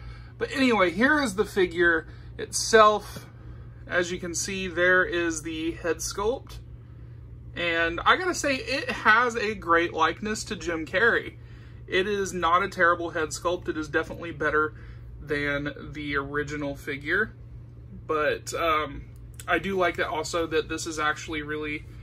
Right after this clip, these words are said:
um, or real clothing. So this is a tailored outfit for the figure. The accurate details. He even got the pink tutu.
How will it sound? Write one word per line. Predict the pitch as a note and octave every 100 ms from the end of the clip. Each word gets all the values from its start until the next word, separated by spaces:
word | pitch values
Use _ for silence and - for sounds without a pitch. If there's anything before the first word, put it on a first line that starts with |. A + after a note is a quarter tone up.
| - - - -
um, | - D#3+ C#3+ C#3 C#3
or | D3+ E3
real | D#3 F3+
clothing. | - E3+ E3 G3 G#3
So | F3+
this | D#3 D#3+
is | D#3+
a | D#3 D3
tailored | C#3+ E3+ D#3 D#3 D#3 - - - - - - -
outfit | D#3+ E3 F#3 E3+ -
for | - E3+ E3
the | D#3+
figure. | - D#3+ E3 A3 B3 - - - - - - -
The | E3 D#3 - - - - - - -
accurate | E3+ - F3 D#3+ D#3
details. | E3+ D3 F3 E3+ F3 F3
He | E3+
even | E3
got | E3 E3
the |
pink | D3 F3+ D#3
tutu. | - G3+ G3+ G#3+ G#3 G#3